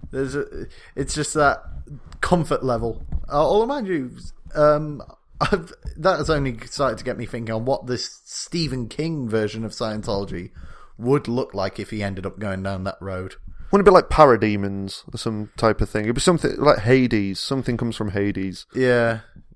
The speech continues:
Speaker 1: Just, uh, uh, given that L Ron Hubbard is all about, "Oh, it's coming from the sky, it's coming from space," he's like, "Ah, it's, it's below.
Speaker 2: It is
Speaker 1: Below
Speaker 2: beneath
Speaker 1: me."
Speaker 2: us.
Speaker 1: Yeah.
Speaker 2: We are humanity and we stand atop everything in the universe.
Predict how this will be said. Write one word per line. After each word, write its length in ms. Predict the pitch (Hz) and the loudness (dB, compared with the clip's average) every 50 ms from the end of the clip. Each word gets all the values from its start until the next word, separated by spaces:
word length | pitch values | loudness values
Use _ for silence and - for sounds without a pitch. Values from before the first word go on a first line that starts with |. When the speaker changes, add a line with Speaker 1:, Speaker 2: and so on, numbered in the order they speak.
| - - 104 | -18 -16 -8
Speaker 1:
Just, 240 | 110 120 123 113 113 | -4 -2 -2 0 2
uh, 240 | 117 113 110 - - - - _ - _ _ | 2 2 2 0 -2 -6 -12 _ -20 _ _
uh, 160 | - 139 131 - - - - - 143 | 4 4 4 4 0 -8 -12 -12 -2
given 240 | 110 160 156 147 143 | 0 2 2 2 0
that 140 | 135 127 - | 0 -2 0
L 200 | - 143 143 143 | 2 4 4 4
Ron 260 | 131 131 127 123 120 | 4 4 4 2 2
Hubbard 260 | 107 123 123 117 120 107 | 0 0 0 0 2 2
is 140 | 113 110 | 2 2
all 220 | 120 117 117 113 113 | 4 2 4 2 4
about, 300 | 110 113 110 107 107 - | 4 4 2 2 2 4
"Oh, 140 | - 165 170 | 4 6 6
it's 160 | 139 120 - | 6 2 0
coming 320 | - - 143 139 135 135 117 | -2 0 0 0 0 0 0
from 220 | - 147 151 160 | 0 0 2 2
the 80 | 160 165 | 0 -2
sky, 340 | - - 185 180 165 147 | 0 4 6 6 8 6
it's 160 | 127 113 98 - | 6 4 0 -2
coming 240 | - 160 160 165 147 | -4 -4 -2 -2 -4
from 180 | 135 175 165 151 | -4 -4 -6 -6
space," 340 | - - 165 156 151 131 - | -4 0 0 0 0 0 -2
he's 180 | 127 123 117 110 | -4 -4 -2 0
like, 180 | 123 117 80 | 0 0 0
"Ah, 200 | 123 123 117 110 | 0 0 0 0
it's, 200 | 104 73 - - _ - - - _ _ _ _ | 0 -2 -6 -14 _ -20 -20 -20 _ _ _ _
it's 160 | - 120 110 | -8 -8 -6
below. 380 | - - 113 120 123 120 110 - - _ _ - | -4 -4 0 2 2 2 2 -2 -8 _ _ -6
Speaker 2:
It 100 | 95 98 | -4 -4
is 100 | 95 87 | -4 2
Speaker 1:
Below 160 | - 104 101 | 2 4 4
Speaker 2:
beneath 240 | 104 110 120 104 101 | 4 2 2 2 2
Speaker 1:
me." 60 | 104 | 2
Speaker 2:
us. 280 | 101 92 - - - - _ _ _ _ - | 2 0 -2 -8 -14 -16 _ _ _ _ -10
Speaker 1:
Yeah. 260 | 117 123 120 117 117 - _ _ _ _ _ _ _ _ | -8 -8 -6 -8 -10 -12 _ _ _ _ _ _ _ _
Speaker 2:
We 100 | - 110 113 | 4 6 6
are 60 | 110 | 6
humanity 520 | 92 120 117 117 123 135 143 - - 113 | 6 6 6 8 8 8 6 6 4 4
and 80 | 107 104 | 4 4
we 80 | 110 120 | 0 -2
stand 260 | - - 120 123 113 | 2 2 2 2 2
atop 300 | 110 - 123 127 - - | 2 6 6 6 8 8
everything 440 | 127 123 110 117 104 98 110 104 101 | 6 6 4 2 0 0 -2 -2 -2
in 80 | 98 | -2
the 100 | 98 101 | -2 0
universe. 520 | 104 110 110 107 98 101 98 98 - - | 0 0 0 2 2 2 2 2 0 -4